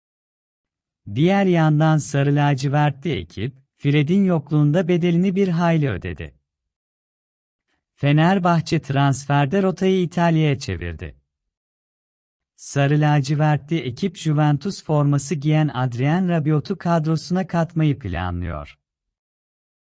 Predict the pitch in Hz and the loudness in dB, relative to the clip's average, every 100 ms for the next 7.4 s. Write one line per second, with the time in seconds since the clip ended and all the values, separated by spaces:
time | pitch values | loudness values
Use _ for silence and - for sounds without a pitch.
0 | _ _ _ _ _ _ - 131 143 131 | _ _ _ _ _ _ -8 -4 -2 0
1 | 147 180 190 196 160 156 151 151 147 147 | 0 0 -2 0 2 4 4 4 4 2
2 | 139 190 160 143 - 95 85 92 147 - | 0 -2 0 -2 -4 -8 -8 -6 -6 -8
3 | - 120 135 143 135 143 143 139 190 180 | -6 -2 -2 -2 -2 2 2 2 0 0
4 | 156 156 151 151 196 170 139 151 156 170 | 0 0 0 0 -2 -4 -2 0 0 0
5 | 170 160 151 147 139 143 165 185 165 151 | 0 0 2 0 -2 -2 -2 0 0 2
6 | 175 180 165 170 165 196 170 156 - 95 | 2 0 -2 -4 -4 -4 -6 -6 -4 -6
7 | 87 87 82 | -6 -6 -10